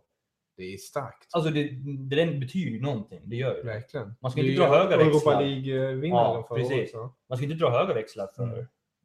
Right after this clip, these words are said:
Speaker 2: se-, träningsmatchen med så som de spelar. Förvisso blev det ju sex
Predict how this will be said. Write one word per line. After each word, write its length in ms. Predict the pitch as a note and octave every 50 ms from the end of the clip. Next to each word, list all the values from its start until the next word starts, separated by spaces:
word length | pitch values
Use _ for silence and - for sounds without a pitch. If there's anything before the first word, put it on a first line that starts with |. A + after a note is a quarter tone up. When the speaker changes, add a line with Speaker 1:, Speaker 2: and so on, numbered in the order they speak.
| _ _ _
Speaker 2:
se-, 300 | _ - - A2 G#2+ -
träningsmatchen 460 | - A#2 A2+ B2 B2+ - A#2 - G2+
med 120 | G#2 G2+ -
så 180 | - A#2 A2
som 140 | - G#2 G#2
de 120 | F#2 G2
spelar. 500 | - _ _ - C3 D#3+ F3 C3+ - - _ _ _ -
Förvisso 280 | C3 C3 D3 D3+ E3
blev 120 | F3 D3+ C3
det 40 | C3
ju 60 | A#2+
sex 280 | - - C#3 B2+ -